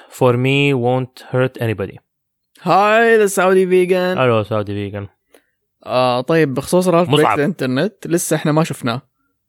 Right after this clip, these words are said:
Speaker 2: كنا مخططين، الم-، يعني هو نزل من الأسبوع اللي فات، من الخميس اللي فات.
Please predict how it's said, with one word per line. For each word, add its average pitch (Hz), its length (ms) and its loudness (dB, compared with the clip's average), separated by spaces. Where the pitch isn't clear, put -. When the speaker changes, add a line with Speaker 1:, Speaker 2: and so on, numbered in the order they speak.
Speaker 2:
كنا 143 160 2
مخططين، 143 360 -2
الم-، 156 220 0
يعني 143 160 2
هو 165 160 4
نزل 156 300 2
من 123 160 0
الأسبوع 143 320 0
اللي 123 120 -2
فات، - 380 -4
من 117 140 -8
الخميس 127 340 -2
اللي 120 120 -6
فات. - 340 -6